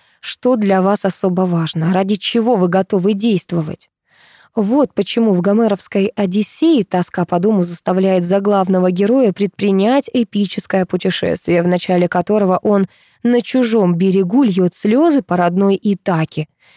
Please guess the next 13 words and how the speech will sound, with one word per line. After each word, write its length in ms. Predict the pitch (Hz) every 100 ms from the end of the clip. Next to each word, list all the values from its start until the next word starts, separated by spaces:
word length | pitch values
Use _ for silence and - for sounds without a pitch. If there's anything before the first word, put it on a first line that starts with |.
| _ _
Вот 380 | 226 214 240 214
почему 400 | 190 - 226 214
во 160 | 175 190
многих 340 | 208 185 175
детских 400 | 190 202 - -
книжках, 540 | - 196 247 - 170
скажем, 360 | - 180 175 170 - _ -
в 120 | 226
историях 440 | 240 240 202 180
о 60 | 190
Гарри 200 | 185 180
Поттере 540 | - 196 233 - 185
или 400 | 175 185 180 180